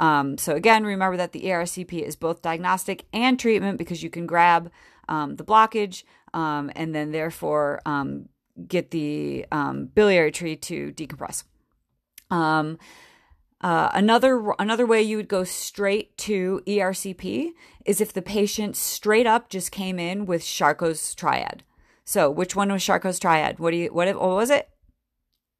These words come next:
Fever, jaundice, including the eyes, and right upper quadrant pain. So if your patient comes in with those three things, clinched it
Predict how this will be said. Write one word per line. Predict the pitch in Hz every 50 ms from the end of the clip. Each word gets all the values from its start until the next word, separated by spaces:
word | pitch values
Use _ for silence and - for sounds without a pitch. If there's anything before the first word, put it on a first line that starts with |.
| _ _ _ _ _ _ _ -
Fever, | - 277 262 214 208 156 156 156 _ _ _
jaundice, | - 285 294 320 302 233 170 151 - - -
including | 160 139 - 190 180 180 175
the | 175 175
eyes, | 165 156 123 110 - - - _ _ - -
and | 240 254 247 240 233 233 _ -
right | - 185 175 160
upper | 165 - 160
quadrant | - 160 120 127 - - -
pain. | - - - - _ - - - -
So | - -
if | 190
your | 214 220
patient | - 285 311 311 349 294 262
comes | 269 233 220 214
in | 208 175
with | 180 180 170 160
those | 180 180 202 226 226 -
three | - 208 208 214
things, | 208 - 202 190 202 220 226 - - _ _ _ _ _ -
clinched | - - 277 285 262 254 - - 196
it | 190 175 - -